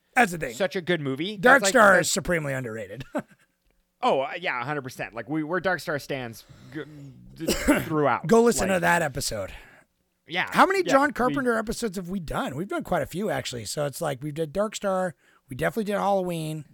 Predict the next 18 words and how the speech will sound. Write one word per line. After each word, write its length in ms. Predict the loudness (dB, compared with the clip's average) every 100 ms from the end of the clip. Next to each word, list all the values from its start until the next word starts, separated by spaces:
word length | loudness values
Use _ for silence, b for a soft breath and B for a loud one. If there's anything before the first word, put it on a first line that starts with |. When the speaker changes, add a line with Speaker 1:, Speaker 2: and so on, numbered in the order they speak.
| -6
Speaker 1:
but 140 | -2
it 60 | -2
was 100 | -4
part 180 | -2 -2
of 80 | -2
Speaker 2:
We 40 |
did 40 |
the 60 | -2
Speaker 1:
Horror-tober. 460 | -2 -2 -4 -6 -10 b b b b b
We 80 | -8
did 160 | -2
The 40 | 0
Speaker 2:
Oh, 100 | 0
true, 120 | 2
true. 80 | 0
Speaker 1:
Thing. 280 | 0 -2 -4
Speaker 2:
We 60 |
did, 140 | -6